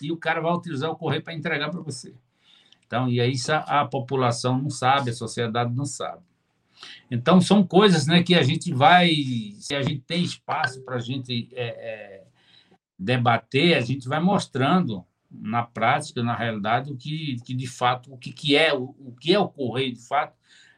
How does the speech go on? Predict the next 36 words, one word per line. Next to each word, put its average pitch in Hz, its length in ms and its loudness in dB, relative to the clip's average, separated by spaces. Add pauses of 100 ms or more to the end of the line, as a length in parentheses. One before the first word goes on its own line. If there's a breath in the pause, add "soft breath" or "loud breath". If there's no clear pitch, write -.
(100)
o, 123 440 -6
o - 20 -8
que 139 160 0
representa. 131 600 0
E 151 200 0
isso 185 160 2
que - 80 -14
você 165 100 -2
tava 135 240 0
falando, 120 640 2 (640)
por 110 120 -2
exemplo, 110 560 0
da, 104 360 -2
da 104 160 -2
família, 120 680 0
ela, 139 380 -6
ela 147 160 2
é - 20 4
muito 170 280 4
real 139 440 6
isso, 107 160 -6
mas 117 160 0
muito 139 300 0
real. - 300 -16 (640 loud breath)
Certo? 127 640 -4
Eu 151 240 -2
tenho, 165 600 2
é, 113 240 -4 (420)
vou 107 100 -4
fazer 123 340 0
trinta 127 260 -2
e 120 60 0
seis 117 280 0
anos 117 200 2
de 104 60 -10
Correios, 107 640 -2